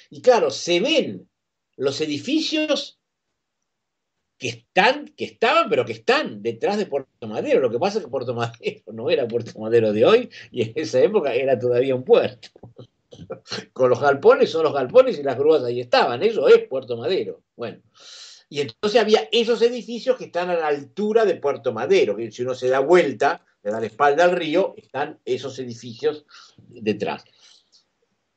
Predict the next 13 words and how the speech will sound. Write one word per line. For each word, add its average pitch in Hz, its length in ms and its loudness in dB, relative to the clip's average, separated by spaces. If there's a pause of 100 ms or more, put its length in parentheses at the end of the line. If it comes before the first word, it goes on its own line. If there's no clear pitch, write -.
(160)
Después 233 380 2
el 247 100 0
camión 220 320 6
sale 247 340 2
y 214 60 -2
sigue 220 320 0
la 170 160 2
costanera. 117 680 -6
Ese 240 320 6
recorrido 120 760 0
no 143 140 0
existe 185 640 -2
más. 147 580 -4